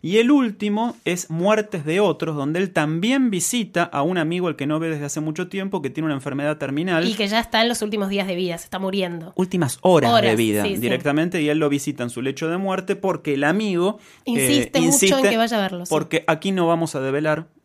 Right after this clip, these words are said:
Speaker 1: la intriga, tiene algo que confesarle.
Speaker 2: Tiene un secreto que contarle.
Speaker 1: Exactamente. Lo cual, a lo largo de todo el libro, para mí, eh, permite dejar dos ideas en clara, que van las dos en línea con estos, eh, autores, el mejor de todos ellos, sin duda,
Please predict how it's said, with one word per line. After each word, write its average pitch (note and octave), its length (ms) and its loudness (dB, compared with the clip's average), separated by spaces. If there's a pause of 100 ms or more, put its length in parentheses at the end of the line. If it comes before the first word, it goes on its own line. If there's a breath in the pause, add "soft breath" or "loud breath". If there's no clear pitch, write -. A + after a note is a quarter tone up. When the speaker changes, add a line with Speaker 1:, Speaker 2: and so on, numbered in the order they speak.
(280)
Speaker 1:
la C3 100 -2
intriga, D#3+ 460 -2 (100)
tiene D#3+ 260 2
algo D#3 220 0
que C3 120 -8
confesarle. A#3 420 -2
Speaker 2:
Tiene A#3+ 100 0
un A#3+ 60 -2
secreto G#3+ 420 -2
que F3+ 120 -8
contarle. D3+ 440 -14
Speaker 1:
Exactamente. B2 720 -4 (380 loud breath)
Lo C#4+ 240 -2
cual, F3 420 2
a D3 60 -2
lo D3 100 -2
largo F#3 320 -2
de C#3+ 80 0
todo E3 300 -4
el D#3+ 100 -2
libro, C3 320 -2
para E3 220 0
mí, F3+ 340 -2
eh, B2+ 340 -2
permite D#3+ 680 4
dejar C3+ 340 0
dos E3 280 -2
ideas C3+ 340 2
en B2 140 0
clara, A2+ 400 2
que E3+ 80 0
van B3 260 2
las D#3+ 140 2
dos A3+ 240 0
en D3 160 2
línea F#3+ 400 0
con E3 300 0 (340 loud breath)
estos, F3 460 0
eh, B2+ 120 2
autores, B2+ 680 2
el A2+ 140 -2
mejor C#3+ 320 4
de A2 100 2
todos G#2 300 0
ellos, A2 220 0
sin A2 180 -2
duda, C3 240 2